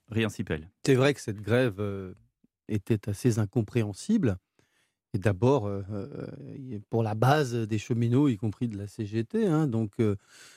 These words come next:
Speaker 2: euh, il y a comme un retour du réel. À un moment donné, il y a une situation, il y a une direction qui propose six cents euros, euh,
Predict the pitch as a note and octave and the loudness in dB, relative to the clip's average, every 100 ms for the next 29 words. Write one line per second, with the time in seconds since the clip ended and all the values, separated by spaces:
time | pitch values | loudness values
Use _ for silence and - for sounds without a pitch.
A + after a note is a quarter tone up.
0 | _ A#2+ G#2+ G2+ F#2+ F#2 F#2 F#2 F#2 F#2+ | _ 0 2 2 0 -4 -8 -10 -12 -8
1 | G2+ G#2 - G#2 G#2 G#2 G#2 B2 G#2+ G#2 | -6 -4 0 2 4 4 2 2 2 0
2 | G2 G2 G2 B2 C#3+ G#2 G#2 G#2 G2+ G#2 | 0 0 2 2 2 0 -2 -2 -2 -2
3 | A#2 G#2 G2+ - G#2+ - G#2 - G#2+ B2+ | 0 -2 -4 -6 -6 -2 -4 -2 0 2
4 | C#3 G#2 G2+ G#2 G2+ - A2 - G2+ G#2+ | 4 2 2 2 2 -2 -8 -8 -10 -10
5 | - G2+ - B2 A#2+ G#2+ G#2+ G2+ A2 A2+ | -8 -8 -6 -4 -2 -2 -2 -2 0 0
6 | F#2+ | -2